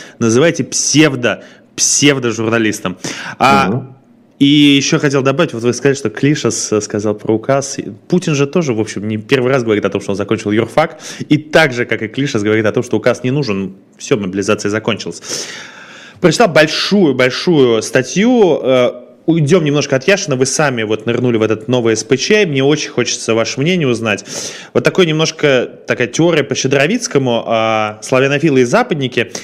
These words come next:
Speaker 1: нет ли у вас ощущения, что вот это С П Ч для таких славянофилов, только не в понятии историческом, а в понятии современном, реалистичном, российском, то есть вот мы с вами, там, журналисты,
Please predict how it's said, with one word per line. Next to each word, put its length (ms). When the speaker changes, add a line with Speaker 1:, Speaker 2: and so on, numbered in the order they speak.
Speaker 1:
нет 140
ли 100
у 20
вас 180
ощущения, 460
что 200
вот 100
это 220
С 100
П 160
Ч 220
для 100
таких 260
славянофилов, 800
только 240
не 160
в 100
понятии 420
историческом, 720
а 60
в 80
понятии 360
современном, 640
реалистичном, 600
российском, 600
то 80
есть 140
вот 180
мы 220
с 100
вами, 320
там, 160
журналисты, 800